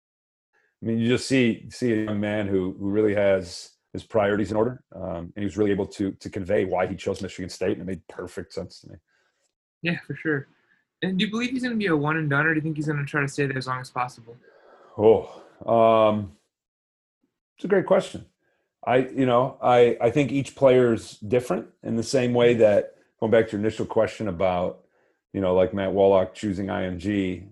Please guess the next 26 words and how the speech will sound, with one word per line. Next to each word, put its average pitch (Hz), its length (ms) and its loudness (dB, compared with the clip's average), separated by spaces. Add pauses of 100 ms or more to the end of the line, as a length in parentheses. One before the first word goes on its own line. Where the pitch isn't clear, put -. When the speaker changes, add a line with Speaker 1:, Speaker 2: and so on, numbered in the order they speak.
(160)
Speaker 1:
um, 90 480 -10 (300)
over 98 260 -2
maybe 92 320 -4
a, 92 280 -4
a 117 60 -12
career 101 300 -2
at 98 60 0
Augustana, 95 800 -2 (520)
you 98 60 -6
know, 90 280 -2 (340)
dealing 110 180 -2
with 101 100 -8
Chase 110 240 0
Larson, 123 380 4
figuring 110 280 2
out 104 160 2
what 101 160 0
he's 107 180 -2
looking 107 240 0
for 101 200 0
out 95 80 4
of 85 60 -2
his 87 120 -12
school, 92 560 0
and 95 100 -12
then 90 280 -8